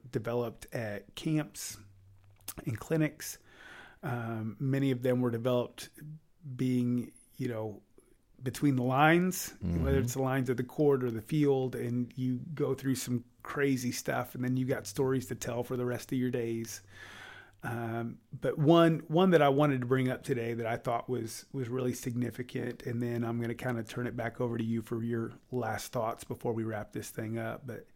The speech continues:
Speaker 1: um, when I was still four hundred fifty pounds, I would, uh, go on a family deer hunt every year.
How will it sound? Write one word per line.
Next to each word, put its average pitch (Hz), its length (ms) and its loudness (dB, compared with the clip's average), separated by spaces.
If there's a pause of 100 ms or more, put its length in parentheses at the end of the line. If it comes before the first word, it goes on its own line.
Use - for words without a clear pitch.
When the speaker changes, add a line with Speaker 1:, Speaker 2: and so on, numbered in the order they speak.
(760)
Speaker 1:
um, 117 520 -2 (460)
when 143 240 4
I 165 160 8
was 196 160 6
still 160 200 6
four 151 200 4
hundred 135 240 0
fifty 117 160 -4
pounds, 101 720 -8 (1160)
I 131 280 2
would, 123 580 2 (160)
uh, 123 220 -6 (100)
go 135 160 2
on 135 120 2
a 120 60 0
family 147 420 4
deer 117 320 0
hunt 110 320 -6
every 107 260 -4
year. 101 340 -8